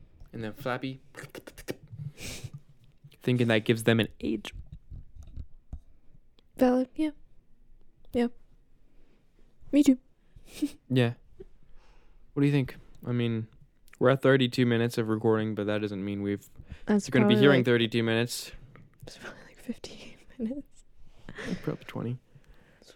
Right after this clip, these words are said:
Speaker 2: fine.
Speaker 1: This can be a shorter one.
Speaker 2: Yeah, it's fine. Whatever.
Speaker 1: I'm a bit tired.
Speaker 2: Me too.
Speaker 1: So
Speaker 2: Should I have lunch?
Speaker 1: We didn't have lunch yet. We're about to go to the Chinese restaurant.
Speaker 2: Chi-
Speaker 1: Chinese, uh, more like a kiosk.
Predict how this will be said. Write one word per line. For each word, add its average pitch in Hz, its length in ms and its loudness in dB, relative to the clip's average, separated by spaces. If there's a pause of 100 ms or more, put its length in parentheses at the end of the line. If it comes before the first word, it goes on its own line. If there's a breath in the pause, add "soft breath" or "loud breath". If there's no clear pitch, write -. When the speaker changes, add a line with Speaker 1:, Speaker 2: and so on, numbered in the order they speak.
(140)
Speaker 2:
fine. 226 240 -12 (160)
Speaker 1:
This 147 160 -4
can 160 100 -2
be 147 80 2
a 127 40 0
shorter 117 340 0
one. 113 260 -4 (540)
Speaker 2:
Yeah, 277 160 -12 (160)
it's - 100 -18
fine. 196 240 -2 (120)
Whatever. 196 340 0 (520)
Speaker 1:
I'm 123 80 -4
a 120 60 -2
bit 113 160 -6
tired. 120 380 -4 (920 loud breath)
Speaker 2:
Me 220 60 -4
too. 208 240 -6 (760)
Speaker 1:
So - 220 -12
Speaker 2:
Should 226 100 -6
I 208 120 0
have 208 240 0
lunch? 208 440 -4 (180)
Speaker 1:
We 110 80 -8
didn't 117 220 -4
have 110 180 -6
lunch 110 220 -6
yet. 107 160 -8
We're - 80 -12
about 104 200 -4
to 104 100 2
go 107 100 4
to 104 80 4
the - 80 -14
Chinese 101 520 -8
restaurant. 104 600 -8
Speaker 2:
Chi- 302 720 -8 (1400 loud breath)
Speaker 1:
Chinese, 113 500 -2
uh, 98 240 -4
more 143 160 -6
like 139 120 -8
a 90 80 -4
kiosk. 87 680 -6